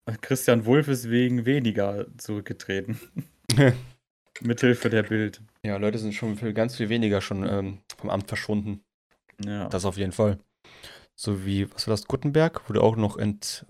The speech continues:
Speaker 2: ist auch, oder ist es freiwillig gegangen? Weiß ich gar nicht mehr.
Speaker 1: Ja,
Speaker 2: Wegen
Speaker 1: okay,
Speaker 2: diesen
Speaker 1: gut, das war ja
Speaker 2: Plagiatsvorwürfen.
Speaker 1: wegen Plagiat,
Speaker 2: Ja,
Speaker 1: ne?
Speaker 2: ja. Ich glaub, der ist auch freiwillig gegangen, oder? Weiß ich
Speaker 1: Mhm.
Speaker 2: gar nicht mehr, zu lange her.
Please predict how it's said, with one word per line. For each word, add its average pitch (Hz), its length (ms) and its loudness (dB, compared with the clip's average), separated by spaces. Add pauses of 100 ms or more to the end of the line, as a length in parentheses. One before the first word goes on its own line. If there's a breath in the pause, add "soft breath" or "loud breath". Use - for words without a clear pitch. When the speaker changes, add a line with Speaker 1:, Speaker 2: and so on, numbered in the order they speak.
Speaker 2:
ist - 140 -4
auch, 110 260 0
oder 104 140 2
ist 95 80 -2
es 98 100 -8
freiwillig 139 380 -2
gegangen? 139 260 0
Weiß 120 160 0
ich - 60 -12
gar 98 100 -4
nicht 95 160 -8
mehr. 98 260 -4
Speaker 1:
Ja, 80 120 -6
Speaker 2:
Wegen 95 100 2
Speaker 1:
okay, 98 60 4
Speaker 2:
diesen 104 160 2
Speaker 1:
gut, 101 100 -2
das - 0 -
war 104 60 8
ja - 20 -
Speaker 2:
Plagiatsvorwürfen. 104 720 4
Speaker 1:
wegen 98 100 -2
Plagiat, 98 600 -2
Speaker 2:
Ja, 98 80 2
Speaker 1:
ne? 95 80 4
Speaker 2:
ja. 95 140 4 (460)
Ich - 580 -20
glaub, 107 120 0
der 104 80 4
ist - 20 2
auch 92 80 0
freiwillig 104 360 0
gegangen, 95 260 -4
oder? 104 300 -2
Weiß 90 80 0
ich 90 100 -4
Speaker 1:
Mhm. 87 40 -8
Speaker 2:
gar 95 80 -4
nicht 90 120 -6
mehr, 92 80 -4
zu - 140 -8
lange 90 180 -6
her. 95 200 -6